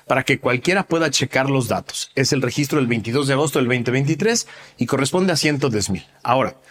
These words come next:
se han incrementado nueve mil cuatrocientos veinticuatro registros adicionales a la fecha, con corte el quince de marzo. Esto tiene que ver con las entidades federativas que van incrementando o van actualizando este registro",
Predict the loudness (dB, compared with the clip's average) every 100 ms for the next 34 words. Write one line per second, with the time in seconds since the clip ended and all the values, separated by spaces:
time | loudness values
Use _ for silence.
0 | -20 -16 -4 2 2 2 2 2 2 2
1 | 2 2 2 2 2 0 0 0 0 0
2 | 0 0 0 0 0 0 0 0 0 0
3 | 0 0 0 0 0 0 0 0 -2 -4
4 | _ _ -4 0 0 0 -2 0 -2 0
5 | 2 2 0 -2 -10 _ -20 -20 _ 0
6 | 0 2 2 2 2 2 0 0 2 0
7 | 2 0 2 0 0 0 0 0 0 2
8 | 2 2 2 2 2 0 2 2 2 2
9 | 2 0 0 0 0 0 0 0 0 -2
10 | -4 -6 -8 -10